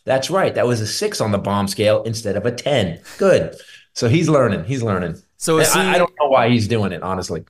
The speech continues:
Speaker 2: Is, is he actively seeking out your advice then? Is he sending you tape and saying, "Hey, well, how, how can I get better here?" Or you, and how hard is it for you if he's not doing that to not offer up that unsolicited advice? 'Cause I'm the father of a nine and seven-year-old right now. That's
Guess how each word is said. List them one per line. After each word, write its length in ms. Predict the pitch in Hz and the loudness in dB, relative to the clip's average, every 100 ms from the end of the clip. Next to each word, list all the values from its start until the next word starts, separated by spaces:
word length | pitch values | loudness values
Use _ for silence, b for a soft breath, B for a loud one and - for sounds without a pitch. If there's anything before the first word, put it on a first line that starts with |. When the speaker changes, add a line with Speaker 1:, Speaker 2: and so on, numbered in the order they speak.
| - | -6
Speaker 2:
Is, 180 | 151 - | -4 -2
is 200 | 175 127 | 0 0
he 160 | 190 | 0
actively 460 | 165 160 160 156 156 | 2 0 -2 -4 -2
seeking 380 | 123 156 139 147 | 0 -2 -2 0
out 200 | 139 143 | -2 -2
your 140 | 143 | -2
advice 400 | 123 120 123 147 | 0 0 0 0
then? 180 | 160 160 | -2 -4
Is 140 | 156 | -4
he 100 | 147 | -4
sending 400 | 127 143 143 135 | -2 -2 -2 -2
you 200 | 135 127 | -2 -4
tape 340 | 107 120 127 143 | -2 0 0 -2
and 120 | 135 | -4
saying, 320 | 139 127 117 | -2 -2 -2
"Hey, 200 | 113 120 | 0 0
well, 300 | 139 123 127 120 | 2 2 0 -2
how, 60 | |
how 100 | 123 | -2
can 140 | 127 131 | -2 -4
I 60 | |
get 200 | 120 120 | -4 -4
better 260 | 107 110 123 | -4 -4 -4
here?" 280 | 139 156 156 | -4 -2 0
Or 120 | 127 | 0
you, 200 | 123 135 | -2 -4
and 280 | 135 120 120 b b | -6 -6 -8 b b
how 180 | - 175 | -2 2
hard 220 | 175 185 | 4 2
is 120 | 165 160 | 2 -2
it 100 | - | -4
for 120 | 147 | -4
you 400 | 131 160 185 147 | -2 0 2 0
if 120 | 127 | -2
he's 160 | 135 117 | -4 -2
not 320 | 135 160 143 | 0 0 -2
doing 260 | 135 127 | -4 -2
that 220 | 123 123 127 | -2 -2 -4
to 80 | |
not 220 | 131 135 120 | -4 -2 -2
offer 340 | 131 127 135 | -2 0 -2
up 140 | 135 | 0
that 140 | 123 120 | -2 -2
unsolicited 680 | 131 131 135 131 120 120 113 | -4 -4 -4 -4 -2 -2 -4
advice? 460 | 107 110 131 123 - | -2 0 0 0 -4
'Cause 120 | 117 | -4
I'm 120 | 147 | -4
the 80 | 135 | -4
father 300 | 135 131 123 | 0 0 0
of 60 | |
a 60 | 113 | -2
nine 220 | 117 120 | -2 -2
and 100 | 113 | -2
seven-year-old 600 | - 127 131 113 107 107 | -2 -2 -2 -4 -4 -4
right 200 | 110 110 | -4 -4
now. 220 | 113 107 | -4 -2
That's 260 | 120 - | -2 -4